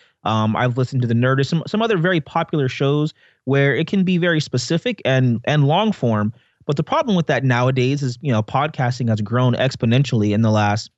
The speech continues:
three to five years to where if you wanna come on and, and talk about a niche topic, you've gotta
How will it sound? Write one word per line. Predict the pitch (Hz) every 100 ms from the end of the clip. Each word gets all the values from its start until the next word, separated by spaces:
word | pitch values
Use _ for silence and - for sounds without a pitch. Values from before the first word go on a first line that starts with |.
| _ _
three | 123
to | 113
five | - 113 107
years | 110 113 113
to | 127
where | 120 117 - _ _ -
if | 135
you | 208
wanna | 285 247
come | - 185 180
on | 175 170 -
and, | 135
and | - 131
talk | 147 139
about | 143 123
a |
niche | 120 127 - _ _
topic, | - 247 - 135
you've | 156 151
gotta | 135 131 120